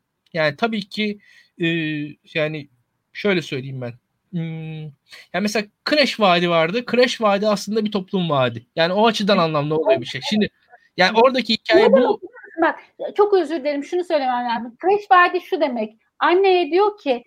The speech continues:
Speaker 2: senin vaktin olacak başka şeyler için. Bu çok güzel bir şey. O yüzden kreş vaadi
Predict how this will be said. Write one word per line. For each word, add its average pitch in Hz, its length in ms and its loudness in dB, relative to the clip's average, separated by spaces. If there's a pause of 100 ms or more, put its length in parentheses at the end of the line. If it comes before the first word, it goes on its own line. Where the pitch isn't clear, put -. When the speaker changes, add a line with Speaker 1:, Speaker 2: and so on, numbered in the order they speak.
(160)
Speaker 2:
senin 339 400 0
vaktin 330 340 0
olacak 269 440 -2
başka 226 280 -4
şeyler 208 320 -6
için. 196 380 -14 (140)
Bu 277 40 -20
çok 403 220 2
güzel 262 340 0
bir 202 60 -12
şey. 202 240 -10
O 302 160 4
yüzden 349 440 6
kreş 330 320 -2
vaadi 302 420 2